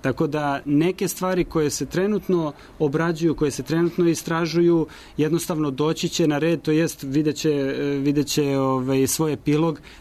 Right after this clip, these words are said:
tek za koju godinu, što je potpuno normalna stvar i tako se dešavaju u, u, u svakoj od drugih zemalja.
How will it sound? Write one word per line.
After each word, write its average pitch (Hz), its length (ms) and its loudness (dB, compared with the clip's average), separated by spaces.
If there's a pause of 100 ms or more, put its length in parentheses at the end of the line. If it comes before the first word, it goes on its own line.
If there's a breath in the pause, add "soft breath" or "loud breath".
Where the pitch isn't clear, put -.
(120)
tek 151 220 -2
za 156 100 0
koju 165 260 2
godinu, 139 360 0
što - 160 -6
je 117 40 -2
potpuno 139 360 0
normalna 147 400 2
stvar 151 260 0
i 143 100 2
tako 139 220 0
se 139 120 -4
dešavaju 143 560 2
u, 143 100 2
u, 143 680 -2
u 139 40 -8
svakoj 143 340 0
od 139 60 0
drugih 139 220 2
zemalja. 127 380 0